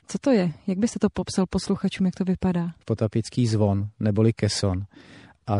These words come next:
Speaker 2: to je zařízení, které bylo možné namontovat právě a jen díky tomu, že jsme celý ten lom vyčerpali. Potapický zvon je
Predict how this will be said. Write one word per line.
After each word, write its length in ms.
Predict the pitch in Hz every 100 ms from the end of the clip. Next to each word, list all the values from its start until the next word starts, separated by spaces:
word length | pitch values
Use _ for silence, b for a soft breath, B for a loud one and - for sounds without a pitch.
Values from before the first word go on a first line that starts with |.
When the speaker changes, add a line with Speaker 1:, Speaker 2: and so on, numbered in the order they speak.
| -
Speaker 2:
to 120 | 107
je 360 | 110 117 120 123
zařízení, 960 | 113 113 107 110 113 113 113 117 120 117 -
které 360 | - 113 117
bylo 200 | 110 117
možné 340 | 113 110 117 113
namontovat 520 | 107 113 113 117 113 _
právě 400 | 113 113 113 113
a 20 |
jen 180 | 113 113
díky 240 | 107 -
tomu, 220 | 107 110 110
že 140 | 110
jsme 320 | - 113 113 -
celý 260 | - 104
ten 180 | 104 110
lom 200 | 110 113
vyčerpali. 680 | 104 - 107 104 104 98 101 b b b b b
Potapický 640 | 139 165 151 160 - 170
zvon 360 | 127 110 113 127
je 340 | 123 117 104